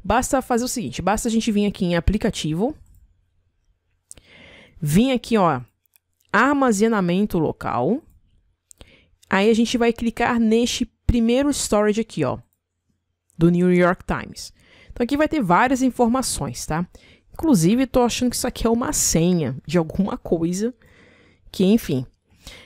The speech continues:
É... Mas não é aqui, tá? Então a gente vai descer mais um pouquinho. Deixa eu ver. Eu acho que é aqui, ó, Interate H Q. Eu acho que é aqui. Não é aqui. Deixa eu ver. Ah, aqui, ó. Então,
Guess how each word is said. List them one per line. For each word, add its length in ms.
É... 800
Mas 300
não 180
é 100
aqui, 220
tá? 200
Então 160
a 20
gente 180
vai 80
descer 280
mais 180
um 60
pouquinho. 640
Deixa 260
eu 80
ver. 540
Eu 200
acho 240
que 160
é 60
aqui, 180
ó, 20
Interate 880
H 320
Q. 380
Eu 180
acho 300
que 220
é 160
aqui. 680
Não 400
é 140
aqui. 580
Deixa 680
eu 80
ver. 180
Ah, 160
aqui, 240
ó. 120
Então, 280